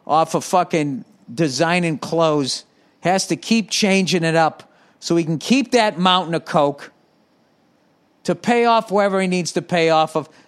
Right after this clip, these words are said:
to have his weird fucking sex parties. Is this true, or is, or do I just not like shopping? Um,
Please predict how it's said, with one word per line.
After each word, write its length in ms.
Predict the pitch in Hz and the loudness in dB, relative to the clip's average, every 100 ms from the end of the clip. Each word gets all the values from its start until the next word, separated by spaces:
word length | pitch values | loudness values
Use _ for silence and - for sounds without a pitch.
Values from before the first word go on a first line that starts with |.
| - | -4
to 100 | 220 | 0
have 180 | 185 180 | 0 0
his 140 | 156 | -2
weird 380 | 151 185 190 151 | 0 0 0 -2
fucking 400 | - 180 180 147 | -2 -2 -2 -4
sex 360 | - 190 175 - | -2 -2 -4 -2
parties. 480 | 170 135 110 - - _ _ _ _ _ _ - - _ _ _ _ - _ - - - - - _ - _ _ _ _ _ _ _ _ _ _ _ _ _ _ | -2 -2 -4 -10 -18 _ _ _ _ _ _ -20 -20 _ _ _ _ -20 _ -20 -20 -20 -20 -20 _ -20 _ _ _ _ _ _ _ _ _ _ _ _ _ _
Is 220 | 208 269 247 | 0 0 2
this 200 | 294 - | 0 0
true, 360 | - 269 269 | 2 2 2
or 180 | 233 190 | 2 2
is, 220 | 165 139 - | 0 -2 0
or 120 | 185 | 2
do 140 | 170 | 4
I 120 | 170 180 | 2 2
just 280 | 170 - | -2 -2
not 180 | 160 160 | 0 0
like 180 | 139 127 | 0 0
shopping? 540 | - 143 123 - 101 - _ _ _ _ _ _ _ _ _ _ _ _ _ _ _ _ _ _ | -2 0 0 -2 -8 -12 _ _ _ _ _ _ _ _ _ _ _ _ _ _ _ _ _ _
Um, 420 | 131 131 127 117 | -2 0 0 -2